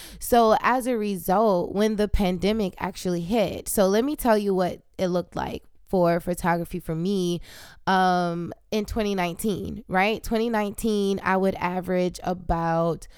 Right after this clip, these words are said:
uh, twenty to twenty-five weddings a year. Um, normally I would work, you know, like, all weekend long. And the way that my schedule would look is, um,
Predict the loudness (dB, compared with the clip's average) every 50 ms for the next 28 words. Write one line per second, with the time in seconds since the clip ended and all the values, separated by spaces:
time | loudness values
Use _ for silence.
0 | -20 -20 -20 -20 -20 -14 -4 0 2 4 4 4 2 0 -2 -10 -8 -4 -2 -2
1 | -2 -2 -4 -6 -4 -4 -4 -4 -4 -2 0 0 0 -2 -2 -2 -2 -2 -2 -2
2 | -2 -2 -2 -2 0 -2 -4 -6 -8 -10 -12 -8 -4 -4 -4 -4 -4 -4 -4 -4
3 | -4 -4 -6 -8 -12 _ -8 -2 0 2 2 4 2 2 0 -2 -4 -6 -4 -2
4 | 0 2 2 2 2 2 2 0 2 0 0 0 -2 -2 -2 0 0 2 2 2
5 | 2 2 2 0 -2 -4 -4 -4 -2 -2 0 -2 -2 -4 -6 -8 -6 -4 -2 0
6 | -2 -2 -4 -4 -2 0 2 2 2 2 -2 -2 -4 -4 -4 -2 0 0 2 2
7 | 2 0 0 -2 -4 -10 -18 -20 -20 -20 -12 -4 -4 -2 -2 -2 -4 -4 -2 -2
8 | -2 -2 -2 -2 -2 -2 -2 -4 -4 -6 -8 -6 -6 -6 -6 -6 -8 -10 -8 -10
9 | -12 -10 -8 -4 -2 0 0 0 -2 -4 -8 -12 -6 -2 0 2 2 2 2 0
10 | 0 -4 -4 -2 -2 0 0 -2 -2 -4 -6 -8 -10 -10